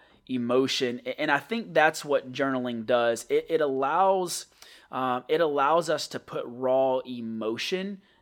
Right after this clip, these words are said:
down on paper. A-, and what helped me probably more than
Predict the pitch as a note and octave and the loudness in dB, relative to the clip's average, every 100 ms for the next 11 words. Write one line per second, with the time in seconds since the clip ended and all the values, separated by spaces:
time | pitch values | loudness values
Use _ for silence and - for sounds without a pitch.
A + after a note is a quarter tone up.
0 | - B2 B2+ C3+ C#3 C3 A#2+ A#2+ A#2 A2 | -20 0 2 2 0 -2 -6 -6 -6 -8
1 | A2+ A#2+ - E2 - _ _ _ - C3+ | -8 -8 -8 -10 -12 _ _ _ -10 -8
2 | C#3 D3 C#3 C3+ - - E3+ - D3+ C#3+ | -4 -4 0 2 0 0 0 0 -4 -6
3 | C3 - G#3 A3+ D#3+ C#3+ C3+ C3 A#2+ | -6 -4 -2 0 0 -2 -2 -4 -4